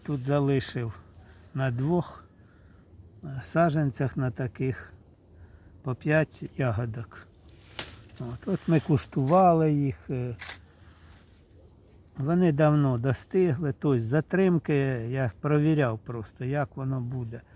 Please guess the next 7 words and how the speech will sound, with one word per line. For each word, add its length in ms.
Затримки 720
в 260
достиганні 1040
я 460
такого 460
не 120
побачив, 840